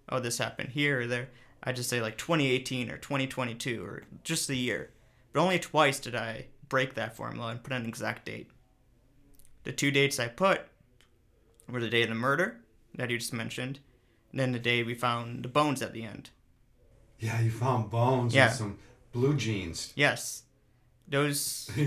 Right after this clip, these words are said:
Speaker 1: two
Speaker 2: You,
Speaker 1: dates.
Speaker 2: you weren't sure what kind of bones
Speaker 1: No.
Speaker 2: they were.
Speaker 1: Nope, nope, nope. We went back and we were just getting some pickup shots of the documentary,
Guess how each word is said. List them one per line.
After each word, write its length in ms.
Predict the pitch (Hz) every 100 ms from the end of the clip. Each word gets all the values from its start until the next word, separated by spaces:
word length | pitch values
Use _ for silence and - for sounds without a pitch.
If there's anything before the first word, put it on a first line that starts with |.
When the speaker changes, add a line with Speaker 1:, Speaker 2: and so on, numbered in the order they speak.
| 127
Speaker 1:
two 120 | - -
Speaker 2:
You, 40 |
Speaker 1:
dates. 560 | 147 147 143 - - -
Speaker 2:
you 160 | 120 135
weren't 200 | 170 -
sure 220 | 165 160
what 200 | 156 170
kind 180 | - 165
of 80 | 143
bones 240 | 160 165 135
Speaker 1:
No. 200 | 135 123
Speaker 2:
they 40 |
were. 420 | 196 214 190 135 113
Speaker 1:
Nope, 280 | 127 139 131
nope, 200 | 135 135
nope. 320 | 147 170 - - -
We 280 | - 139 135
went 300 | 127 131 147
back 340 | 127 139 147 131
and 100 | 127
we 60 |
were 60 | 127
just 120 | 127
getting 140 | 135
some 160 | 131 120
pickup 340 | - 135 139
shots 380 | 131 135 127 -
of 60 | 120
the 100 | 113
documentary, 800 | 123 120 127 131 165 175 175